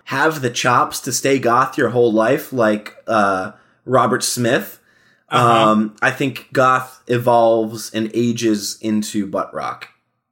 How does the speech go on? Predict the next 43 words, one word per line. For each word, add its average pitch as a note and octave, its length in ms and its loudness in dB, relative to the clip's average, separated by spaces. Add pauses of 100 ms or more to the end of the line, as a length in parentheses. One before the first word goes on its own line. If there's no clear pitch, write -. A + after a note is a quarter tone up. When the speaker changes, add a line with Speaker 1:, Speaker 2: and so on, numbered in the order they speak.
(120)
Speaker 2:
Oh, D3+ 460 -4
man. B2 160 -6
Speaker 1:
Like C3 140 4
a C#3 60 0
style, D3 280 2
Speaker 2:
I - 40 2
Speaker 1:
you D#3 40 0
Speaker 2:
think F#3+ 100 4
Speaker 1:
know F#3 100 4
Speaker 2:
a F3 40 0
Speaker 1:
what E3+ 40 2
I E3 60 4
Speaker 2:
lot F3 60 4
Speaker 1:
mean? E3+ 80 2
Speaker 2:
of D3 80 -4
things C#3+ 260 -2
do, C3 220 -4
yes. A#2+ 500 -4 (480)
Speaker 1:
'Cause E3+ 160 -2
you G3+ 80 -4
can't A3+ 360 -2
carry G3+ 360 2
that, D#3+ 320 0 (220)
'cause, - 400 -4 (160)
you E3+ 100 -2
know, D#3 120 0
the D#3+ 100 0
goth C4+ 340 0
thing F#3+ 160 0
is C#3+ 140 -2
associated C#3+ 680 -2
with A#2+ 440 -4 (600)
teenage C3 500 -2
years D#2 480 -14 (100)
and - 100 -14
stuff - 220 -6
like F2+ 140 -12
that, - 180 -6
Speaker 2:
Okay. A2 120 -6
Speaker 1:
you G2+ 60 -6
know? A2 260 -4 (400)
Uh, G#2+ 400 2 (400)
and C#3 300 -6